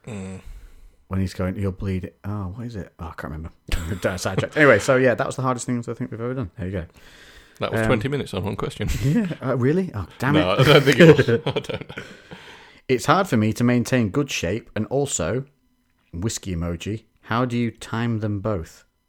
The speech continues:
Speaker 2: I don't understand what that means.
Speaker 1: So it's hard for him to maintain good shape
Speaker 2: Okay,
Speaker 1: and
Speaker 2: well, no.
Speaker 1: drink.
Speaker 2: Okay, well, consistency in your training and diet. So there you go.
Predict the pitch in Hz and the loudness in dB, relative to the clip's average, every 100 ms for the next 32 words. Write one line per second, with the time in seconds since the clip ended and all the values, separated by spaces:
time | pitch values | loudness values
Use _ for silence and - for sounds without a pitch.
0 | _ _ _ - - - 101 95 87 82 | _ _ _ -4 -4 -4 -6 -4 -6 -8
1 | 95 85 - - 101 92 - - 117 113 | -8 -8 -12 -10 -6 -6 -8 -6 -4 -4
2 | 123 117 110 101 98 95 90 92 82 - | -4 -4 -4 -4 -4 -4 -2 -4 -6 -4
3 | 92 82 104 - - - 95 101 101 110 | -2 -2 -4 -6 -4 -2 0 2 2 2
4 | 110 113 95 90 - - - - - 92 | 4 4 4 -2 -10 -18 -12 -8 -4 -2
5 | 101 92 110 143 123 - - 113 - 104 | 0 0 -2 -2 -4 -6 -6 -6 -4 -4
6 | 98 - 104 98 95 87 82 82 95 131 | -4 -4 -4 -4 -4 -6 -8 -6 -6 -6
7 | - _ - 92 90 87 90 | -10 _ -14 -8 -6 -4 -6